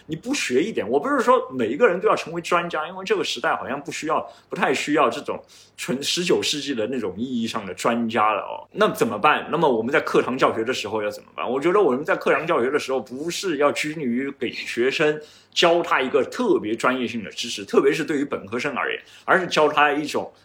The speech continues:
方法，然后他顺着我们的方法，然后自己去探索一条，呃，他自己觉得有趣的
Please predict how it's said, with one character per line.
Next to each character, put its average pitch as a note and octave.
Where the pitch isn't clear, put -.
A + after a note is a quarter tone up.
方 F3+
法， G2+
然 C#3
后 G#3
他 G3+
顺 G3
着 B2
我 G2+
们 D3+
的 D3
方 G3
法， G#2
然 A2+
后 E3+
自 F#3
己 A2
去 A#2
探 F#3+
索 A2
一 C3
条， B2+
呃， -
他 G#3+
自 A3+
己 G2+
觉 B2
得 C3
有 B2
趣 -
的 -